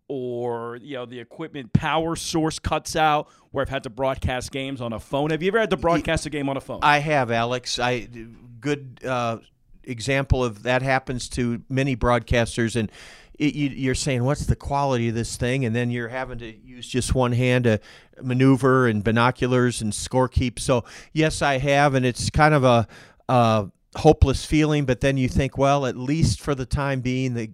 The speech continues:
Speaker 2: the fans can hear the game."
Speaker 1: Well, how do they do that without cell phones? 'Cause you broadcast it in
Speaker 2: It
Speaker 1: an era without
Speaker 2: y-,
Speaker 1: cell phones.
Speaker 2: yes, we would have actual, uh,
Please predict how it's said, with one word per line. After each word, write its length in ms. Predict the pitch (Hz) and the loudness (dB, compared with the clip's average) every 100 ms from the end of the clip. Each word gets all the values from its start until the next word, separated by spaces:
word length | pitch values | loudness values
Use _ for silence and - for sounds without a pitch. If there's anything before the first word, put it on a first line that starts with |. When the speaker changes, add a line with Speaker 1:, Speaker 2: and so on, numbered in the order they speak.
| - | -18
Speaker 2:
the 180 | 78 92 | -20 -8
fans 420 | 131 127 127 - | -4 -2 -4 -6
can 160 | 120 | -6
hear 180 | 104 107 | -4 -4
the 120 | 104 | -6
game." 120 | - 147 | -8 -8
Speaker 1:
Well, 100 | 131 | -6
how 120 | 185 | -8
do 80 | 185 | -6
they 140 | 185 | -6
do 180 | 135 170 | -4 -4
that 160 | 156 | -2
without 300 | 151 143 139 | -2 -4 -6
cell 260 | - 160 202 | -6 -4 -4
phones? 300 | - 73 90 | -6 -16 -18
'Cause 160 | 104 117 | -20 -18
you 100 | 123 | -10
broadcast 640 | 143 139 - 143 131 147 | -8 -4 -4 -4 -4 -8
it 80 | - | -8
in 100 | 135 | -8
Speaker 2:
It 60 | |
Speaker 1:
an 40 | 135 | -6
era 220 | 156 139 | -4 -2
without 260 | 123 123 127 | -4 -8 -10
Speaker 2:
y-, 60 | |
Speaker 1:
cell 200 | - 160 | -6 -8
phones. 180 | - 156 | -6 2
Speaker 2:
yes, 320 | 151 123 - | 4 4 0
we 180 | 147 165 | 0 0
would 280 | 143 156 127 | 2 0 0
have 260 | 143 151 143 | 0 0 2
actual, 640 | 139 147 - 151 139 104 _ | 0 -2 -2 -2 -2 -8 _
uh, 380 | - 123 120 113 | -8 -4 -4 -4